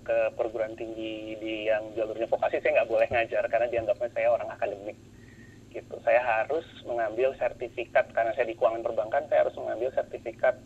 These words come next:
eh, kompetensi di bidang perbankan. Setelah ngambil, baru saya diizinkan ngajar.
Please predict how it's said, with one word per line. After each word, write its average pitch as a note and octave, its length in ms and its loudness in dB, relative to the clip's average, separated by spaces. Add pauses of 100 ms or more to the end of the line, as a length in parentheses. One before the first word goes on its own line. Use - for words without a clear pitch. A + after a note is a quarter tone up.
(140)
eh, A2+ 480 2
kompetensi A#2+ 560 0
di A#2+ 80 -2
bidang A2+ 240 0
perbankan. G2+ 400 -6 (800)
Setelah A#2 260 4
ngambil, C3+ 240 -2
baru A#2+ 220 0
saya B2 260 2
diizinkan A2+ 460 -4
ngajar. G#2+ 320 -6